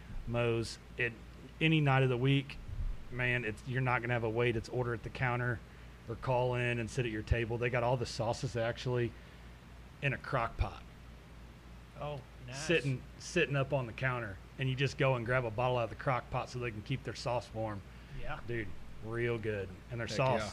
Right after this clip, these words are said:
Speaker 1: their sauce money. I brought some back for everybody. We get to try some sauce here soon.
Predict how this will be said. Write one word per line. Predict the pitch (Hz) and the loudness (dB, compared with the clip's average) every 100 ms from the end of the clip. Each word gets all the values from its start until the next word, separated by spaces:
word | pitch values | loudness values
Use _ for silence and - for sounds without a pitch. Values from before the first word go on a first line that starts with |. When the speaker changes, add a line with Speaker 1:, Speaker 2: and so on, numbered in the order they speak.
| - | -4
Speaker 1:
their | 131 | -2
sauce | - 127 - | 2 0 2
money. | 127 123 | 0 0
I | 127 | 2
brought | 135 95 | 2 0
some | 113 | -2
back | 107 104 | -2 -2
for | - | -2
everybody. | 107 104 107 104 - - - - 123 | -2 0 0 -2 -4 -14 -16 -8 -2
We | |
get | 120 | -2
to | - | -2
try | - 117 | 0 0
some | - - | 0 -2
sauce | 117 110 - | 0 0 0
here | 120 104 | -2 -2
soon. | 117 113 | -2 -2